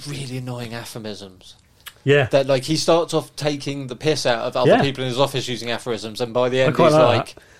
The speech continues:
Speaker 2: And he actually
Speaker 1: "Why
Speaker 2: says
Speaker 1: don't we
Speaker 2: it
Speaker 1: take
Speaker 2: right
Speaker 1: it
Speaker 2: then.
Speaker 1: outside and let the sir-, sailor squirt on it," or something?
Speaker 2: Yeah, s-, something weird, yeah.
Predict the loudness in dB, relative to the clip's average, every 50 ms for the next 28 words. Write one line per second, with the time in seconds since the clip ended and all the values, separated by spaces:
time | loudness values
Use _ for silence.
0 | _ _ 0 2 2 4 2 2 0 0 0 4 6 6 6 8 6 6 6 6
1 | 6 6 6 6 6 6 4 4 2 4 4 4 4 4 2 -2 -4 -4 -4 -6
2 | -6 -8 -6 -6 -2 0 2 4 4 4 2 0 0 -4 -6 -2 0 0 0 0
3 | 0 -2 -2 -4 -4 -4 -2 0 0 0 0 -2 -2 -6 -8 -8 -8 -12 -12 -12
4 | -12 -10 -8 -8 -8 -8 -8 -10 -10 -8 0 0 2 4 4 4 4 4 2 -2
5 | -6 -10 -8 -10 -8 -2 -2 0 0 2 0 2 2 2 2 0 0 -2 -2 0
6 | 0 0 0 -2